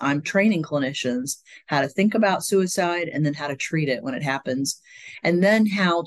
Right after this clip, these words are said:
to take care of the families and the other loved ones who are left behind in the aftermath of suicide. So I actually have a semester-long class in our doctoral program at Eastern Kentucky University called Understanding Suicide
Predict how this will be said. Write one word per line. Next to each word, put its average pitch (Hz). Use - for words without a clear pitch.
to 156
take -
care 170
of 139
the 139
families 151
and 143
the 131
other 156
loved 139
ones 135
who 180
are 147
left 147
behind 135
in 127
the 120
aftermath 120
of 131
suicide. -
So 175
I 196
actually 208
have 170
a 151
semester-long 151
class 135
in 151
our 147
doctoral 139
program 135
at 123
Eastern 135
Kentucky 135
University 131
called 139
Understanding 156
Suicide 131